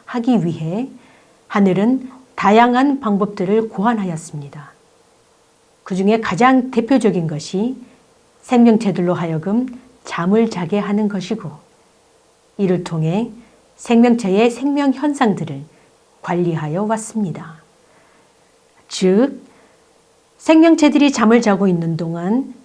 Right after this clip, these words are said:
생명체가 살고 있는 행성의 제한된 자연 환경과 행성 자체에 설치된 모순 때문에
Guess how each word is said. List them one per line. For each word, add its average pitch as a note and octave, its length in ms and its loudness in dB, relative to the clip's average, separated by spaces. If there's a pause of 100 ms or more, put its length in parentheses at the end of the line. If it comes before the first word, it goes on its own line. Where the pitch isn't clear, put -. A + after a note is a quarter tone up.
(360)
생명체가 A#3+ 600 4
살고 C4 320 2
있는 B3+ 260 4
행성의 C#4+ 520 2
제한된 A#3 560 2
자연 A#3 360 2
환경과 F3+ 640 -2 (640)
행성 G#3+ 340 2
자체에 F#3 380 -2
설치된 F#3+ 680 -2
모순 A3+ 340 2
때문에 G3+ 580 0